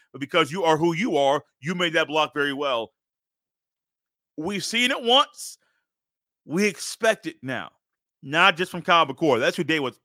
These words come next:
pinpointing and discussing before the entire team. We have seen what they can do in big games, in big moments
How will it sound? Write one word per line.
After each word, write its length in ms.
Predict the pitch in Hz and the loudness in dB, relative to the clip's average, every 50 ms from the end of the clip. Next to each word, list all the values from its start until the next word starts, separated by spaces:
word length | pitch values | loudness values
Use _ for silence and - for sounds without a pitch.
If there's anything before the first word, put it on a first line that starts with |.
| _ _ | _ _
pinpointing 460 | - 175 180 160 - 143 131 120 117 | -4 -4 -4 -4 -4 -6 -6 -6 -6
and 100 | 113 104 | -10 -14
discussing 540 | 107 - - 190 175 170 - 139 120 107 - _ _ _ _ _ _ _ _ _ _ _ _ _ _ - | -14 -8 -4 -4 -4 -4 -6 -10 -12 -12 -14 _ _ _ _ _ _ _ _ _ _ _ _ _ _ -12
before 380 | 127 123 - 175 185 185 170 | -12 -10 -4 0 0 0 0
the 120 | 139 135 131 | 0 -2 -6
entire 360 | 123 120 147 139 123 117 113 | -4 0 2 4 4 4 2
team. 340 | - - 139 113 90 85 78 _ _ _ _ _ _ _ _ _ _ _ - | -2 -6 -10 -10 -10 -14 -20 _ _ _ _ _ _ _ _ _ _ _ -8
We 120 | 139 160 | -4 -2
have 140 | 160 165 156 | -2 -2 -2
seen 440 | - - - 180 190 208 220 226 220 | -6 -12 -10 -8 -6 -6 -6 -4 -4
what 160 | 214 208 208 | -4 -4 -2
they 160 | 202 196 190 | 0 -2 -2
can 220 | 185 190 180 151 117 | -2 -2 -6 -8 -6
do 260 | 110 165 180 175 160 | -6 -6 -2 0 0
in 160 | 151 135 127 | -2 -2 -4
big 240 | 113 147 147 120 95 | -4 -6 -6 -4 -4
games, 340 | 131 143 139 139 135 120 - | -4 -2 -2 -2 -4 -6 -8
in 200 | 160 - 139 131 | -10 -12 -8 -6
big 240 | 131 135 117 107 127 | -6 -8 -6 -4 -4
moments 500 | 131 131 139 139 135 135 131 135 135 | -2 -2 -2 -2 -4 -8 -10 -12 -12